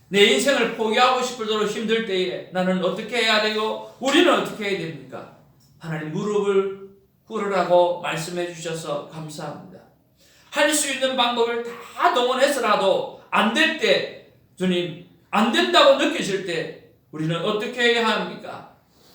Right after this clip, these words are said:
무릎을 꿇으라고 말씀해 주셔서 감사합니다.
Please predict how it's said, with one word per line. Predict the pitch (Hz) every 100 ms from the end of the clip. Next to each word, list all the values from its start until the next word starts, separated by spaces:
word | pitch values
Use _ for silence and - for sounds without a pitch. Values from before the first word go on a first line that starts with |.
| -
무릎을 | 202 240 233 226 226 -
꿇으라고 | 226 214 196 202 196 196 -
말씀해 | 185 185 185 185 185
주셔서 | - 180 170 165 160 165 - - -
감사합니다. | 143 147 175 165 - -